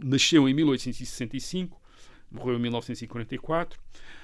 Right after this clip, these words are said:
Ah, o João de Azevedo Coutinho, o almirante João de Azevedo Coutinho, combateu em Moçambique na década de mil oitocentos e noventa,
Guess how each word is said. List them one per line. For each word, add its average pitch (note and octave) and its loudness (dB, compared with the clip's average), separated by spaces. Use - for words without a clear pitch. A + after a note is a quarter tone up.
Ah, B2 0
o C#3+ -2
João D3+ 6
de D3+ 4
Azevedo C3 2
Coutinho, C3 2
o G#2+ -4
almirante A#2 0
João B2+ -2
de A#2 -4
Azevedo A2+ -4
Coutinho, A#2+ -4
combateu D3 6
em B2+ 4
Moçambique B2 2
na A#2+ 0
década B2+ 0
de A#2 -2
mil D3+ 2
oitocentos C3+ 2
e B2 -2
noventa, G#2+ -8